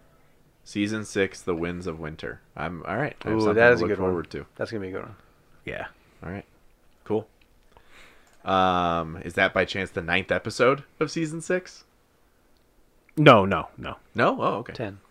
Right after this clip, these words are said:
Speaker 1: Oh,
Speaker 3: Yeah,
Speaker 1: all right.
Speaker 3: it's the final
Speaker 1: Oh,
Speaker 3: one.
Speaker 1: you said the one before it. So there is a, the, the ninth one is interesting.
Speaker 2: Yeah.
Speaker 1: Okay.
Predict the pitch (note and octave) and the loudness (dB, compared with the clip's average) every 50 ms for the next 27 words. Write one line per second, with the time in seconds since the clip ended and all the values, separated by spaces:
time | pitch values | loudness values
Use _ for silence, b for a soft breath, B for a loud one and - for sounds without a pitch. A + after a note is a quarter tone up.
0 | _ b b b b b b b b E3 A3 - - - - A#2 A#2 A#2 - - | _ b b b b b b b b -2 -2 -2 -4 -6 0 2 4 4 2 2
1 | - - - - - - F#2+ A#2 A#2 A#2 G#2+ F#2+ F2+ F#2 F#2 F2+ - - G2+ F#2 | -6 -14 -10 -8 -2 4 6 8 8 8 8 6 4 0 -4 -6 -2 -2 0 0
2 | F#2+ F#2+ F#2 F2 D#2 D#2+ - - B2 B2 F#2+ - - - - G#2+ G2 F#2+ F#2+ F#2+ | 0 -2 -2 -4 -6 -8 -2 2 4 6 4 4 2 -2 -2 0 2 4 4 4
3 | G2 G2+ G2 F#2 F#2+ F2+ - - G2 F#2 - - G2+ F#2+ F#2+ F#2+ G2 F#2 - F#2 | 4 4 2 2 0 -2 -2 -2 -2 -2 -2 -2 -4 -2 0 0 -2 -2 -6 -8
4 | E2+ E2+ E2+ E2 F#2 F#2 F2+ - F2 - - - G2 F#2+ D2+ - F2+ E2+ - D#2+ | -8 -8 -8 -8 -8 -8 -8 -10 -16 -12 -8 -2 0 0 0 0 -4 -8 -8 -10
5 | D#2 | -12